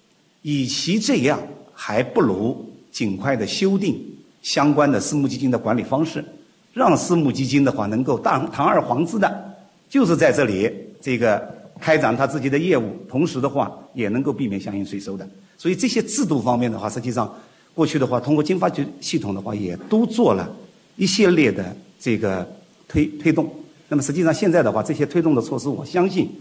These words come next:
在不久的将来的话，都会逐步的一些落地的。所以这些方面，当然也，大家也可以看到，就实际上这个香港的这些年的话，在科技方面的所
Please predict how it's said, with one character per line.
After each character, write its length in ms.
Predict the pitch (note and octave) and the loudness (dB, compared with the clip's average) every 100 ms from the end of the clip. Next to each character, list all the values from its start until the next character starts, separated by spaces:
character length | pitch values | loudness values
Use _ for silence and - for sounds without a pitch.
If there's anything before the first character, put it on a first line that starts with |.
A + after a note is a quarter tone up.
| - - | -18 -14
在 160 | - A#2+ | 0 0
不 120 | D3+ | 2
久 140 | B2 | 0
的 80 | G2 | -2
将 200 | G2 G#2 | -2 -2
来 100 | F#2+ | -2
的 80 | F2+ | -6
话， 120 | F#2+ | -10
都 120 | - | -10
会 180 | A2+ A2 - - - | -4 -4 -4 -14 -20
逐 120 | - A#2 | -4 -2
步 160 | B2+ | 0
的 100 | G2+ | 0
一 80 | F#2+ | 0
些 140 | F#2+ | 0
落 200 | G#2+ D3 | 2 2
地 200 | F2+ C3 | 0 -6
的。 60 | - - - _ _ _ _ _ _ - | -8 -10 -20 _ _ _ _ _ _ -18
所 140 | - D3+ | 2 4
以 280 | C#3+ - - - - - | 6 2 -6 -14 -20 -2
这 100 | C4+ | 4
些 100 | A#3 | 4
方 160 | A3+ A3+ | 6 6
面， 120 | F3 | 6
当 100 | F#3 | 4
然 220 | F3 D#3+ | 6 4
也， 160 | B2 G#2 | 4 0
大 240 | - G#2 | -2 -2
家 120 | G3 | 2
也 140 | F3+ A2 | 2 2
可 100 | C#3+ | 0
以 60 | |
看 280 | D#3 - G#3+ | -2 0 0
到， 200 | G#2 G2 | 0 -2
就 140 | - B2 | -6 -12
实 140 | - | -8
际 100 | B2 | -6
上 160 | B2+ A#2+ | -6 -4
这 120 | A#2 | -4
个 200 | A2 G#2 - - - | -4 -4 -8 -18 -16
香 280 | - F3+ F#3+ | 0 2 2
港 260 | A#2+ F#2 | 0 -2
的 260 | F#2+ G2 - - - _ - | -4 -6 -8 -18 -20 _ -10
这 100 | D3+ | -4
些 160 | D3+ | 0
年 280 | C#3 A2+ F2+ | 2 0 -2
的 100 | G#2+ | -2
话， 240 | A2+ F#2+ - - _ | -2 -6 -10 -20 _
在 220 | - B2 G#2 | -2 2 2
科 180 | - | 2
技 300 | D#3+ D3 G2+ - - - | 0 0 -2 -6 -16 -12
方 220 | - C#3 | 0 4
面 180 | C#3+ A2+ | 6 4
的 200 | F#2 F2 - - | 0 -6 -12 -12
所 440 | - G2+ F#2+ - | -6 -4 -4 -6